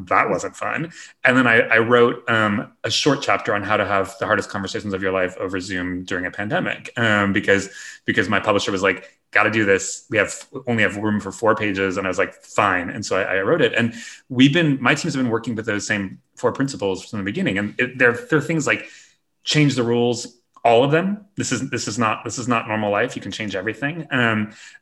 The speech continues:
uh, think about asynchronous. Not all communications have to be synchronous. Like I, like when I was writing, I had a, I had a writing coach who, he would be in the Google Doc and, like,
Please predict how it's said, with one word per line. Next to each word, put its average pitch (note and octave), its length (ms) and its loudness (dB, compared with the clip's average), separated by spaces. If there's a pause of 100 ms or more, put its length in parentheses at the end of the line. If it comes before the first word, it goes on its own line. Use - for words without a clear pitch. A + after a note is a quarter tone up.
uh, A2+ 220 4 (380)
think - 340 0
about C#3+ 500 0
asynchronous. C#3 640 -4
Not B2+ 240 -2
all A#2 200 2
communications C3+ 720 -4
have A2+ 180 -10
to A2+ 100 -6
be A2+ 460 -6
synchronous. - 720 -8
Like A2 140 0
I, A2 200 2
like - 320 -8 (280)
when B2 120 -4
I A#2+ 100 2
was A#2+ 120 0
writing, A2 160 2
I G2+ 60 2
had G2+ 120 -4
a, G#2+ 200 -2
I A2+ 40 2
had G#2 80 0
a G2+ 100 2
writing A2+ 360 0
coach F#2+ 320 -6
who, A2+ 280 -4 (580)
he - 160 -2
would C#3+ 100 4
be C#3+ 60 6
in C3+ 60 6
the A#2 60 0
Google F3 180 4
Doc G2 300 2
and, A2+ 160 -6
like, A2 160 -6